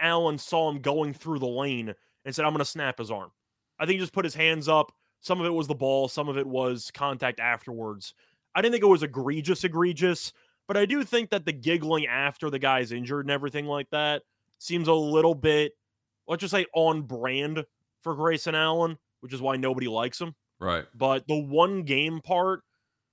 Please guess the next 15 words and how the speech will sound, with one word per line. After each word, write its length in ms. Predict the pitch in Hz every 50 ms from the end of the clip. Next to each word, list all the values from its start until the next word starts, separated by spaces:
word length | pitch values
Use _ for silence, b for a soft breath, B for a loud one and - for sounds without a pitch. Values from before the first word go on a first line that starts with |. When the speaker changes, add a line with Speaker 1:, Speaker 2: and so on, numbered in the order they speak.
| _ _ _ _ _ _ -
Speaker 1:
of 120 | 196 185
course, 240 | - 285 254 190 156
Jokic, 500 | 156 156 165 175 165 - - 196 - -
for 160 | - 190 196
example, 400 | 185 156 185 185 185 165 190 185
is 80 | 156 139
an 100 | 143 139
all-time 520 | - - 135 139 139 - 151 143 139 135 131
great 220 | 123 135 131 127
player 380 | - _ 135 139 135 135 135 131
and 140 | 123 127 123
he's 120 | 120 110
must-watch 600 | 117 123 127 123 - - 120 123 123 117 - -
T 180 | - 131 123 120
V. 340 | 110 117 123 135 147 160